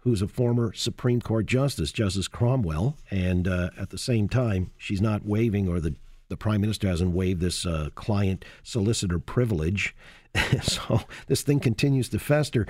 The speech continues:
But, you know, at the heart of it, and John, I'm gonna ask you, John Turley, you're, you're in risk management, uh, and you're also very, very, uh, adept at, uh, what's happening on Bay and Wall Streets, the financial community,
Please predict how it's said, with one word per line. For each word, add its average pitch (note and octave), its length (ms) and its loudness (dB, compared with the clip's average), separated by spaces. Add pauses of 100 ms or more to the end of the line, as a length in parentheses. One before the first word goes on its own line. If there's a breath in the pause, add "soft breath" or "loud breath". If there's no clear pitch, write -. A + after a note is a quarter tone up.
(320 loud breath)
But, - 120 2
you G3+ 60 6
know, G3 320 2
at F#3 120 0
the F#3 60 6
heart F#3+ 160 4
of D#3+ 60 2
it, C#3 100 -2
and D#3+ 80 2
John, F#3 200 4
I'm G#3+ 120 2
gonna A#3 140 4
ask E3+ 340 0
you, A2 160 4
John D3+ 240 2
Turley, D3+ 280 2
you're, C#3 280 2
you're F#3 200 4
in D3 100 4
risk C#3 260 0
management, B2 640 2
uh, E2+ 440 0 (140)
and A#2+ 160 4
you're C3+ 320 0
also C3+ 380 0
very, A#2+ 340 2
very, G#2+ 360 0 (420 loud breath)
uh, E2 320 0 (100)
adept A2 540 -2
at, G2+ 220 -2 (120)
uh, F#2+ 360 0 (340 soft breath)
what's - 180 -2
happening B2 380 2
on G2+ 140 2
Bay A#2 240 2
and G#2 140 2
Wall G#2 240 0
Streets, G#2+ 500 -2
the F#2+ 80 -8
financial A2 600 0
community, G#2+ 760 0